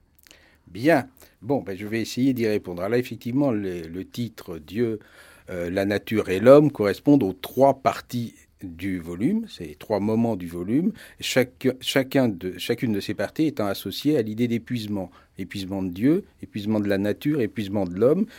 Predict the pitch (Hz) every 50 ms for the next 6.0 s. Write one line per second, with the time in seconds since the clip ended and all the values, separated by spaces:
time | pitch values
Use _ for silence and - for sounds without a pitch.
0 | - - - - 120 - - 123 117 120 - - 123 - - _ - - 120 110
1 | 117 120 113 101 95 90 - 110 101 95 104 131 151 160 156 - - - 98 90
2 | 104 104 98 90 - - - _ - 87 87 90 101 - - _ _ - - -
3 | - - - 98 107 107 117 107 98 98 101 101 101 101 98 101 101 107 123 135
4 | 156 170 190 202 208 180 - _ _ _ _ - 95 90 107 147 170 175 - -
5 | - 135 135 135 135 - - 139 135 127 131 143 123 120 110 110 104 92 - -